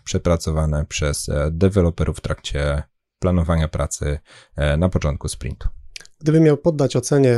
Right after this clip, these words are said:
Speaker 2: co naj-, które te składowe najczęściej pojawiają się, to powiedziałbym, że najczęściej pojawia się zakres, e, czyli to, co sobie wybieramy z backlogu produktu.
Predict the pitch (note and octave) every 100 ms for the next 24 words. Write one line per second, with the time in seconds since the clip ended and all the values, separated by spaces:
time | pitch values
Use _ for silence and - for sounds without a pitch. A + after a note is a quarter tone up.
0 | A#2 - C3 B2+ B2 A#2+ A2+ - - D#3
1 | A#2+ A#2 - A#2+ D#3 C3+ B2 A2+ D3 -
2 | B2 B2 A#2+ C3+ D3 B2 B2 B2 B2 B2+
3 | C#3 C3 A#2+ A#2 A#2+ C3 C3 C#3+ C#3 -
4 | B2+ A#2 A2+ _ _ _ - B2 A#2 -
5 | A2+ A2+ C#3 D#3 - - _ _ _ _
6 | _ A#2 A2+ A2+ A#2+ A#2 A#2+ - A#2+ A#2
7 | A#2 A#2+ A#2 A2 A#2 A#2 A#2 A2+ A2+ A2
8 | - - A#2 A2 A2 - C3 F#3+